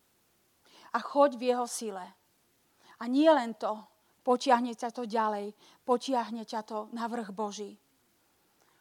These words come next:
Z toho údolia ťa to potiahne na vrch Boží a tam budeš stáť pred tvárou Božou.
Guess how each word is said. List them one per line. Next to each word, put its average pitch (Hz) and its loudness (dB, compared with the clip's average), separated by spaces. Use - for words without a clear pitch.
Z - -2
toho 262 4
údolia 233 0
ťa 240 4
to 254 2
potiahne 240 2
na 226 -2
vrch 220 -4
Boží 214 -4
a 226 -4
tam 277 -2
budeš 226 -4
stáť 214 -2
pred 240 -6
tvárou 214 2
Božou. 214 -6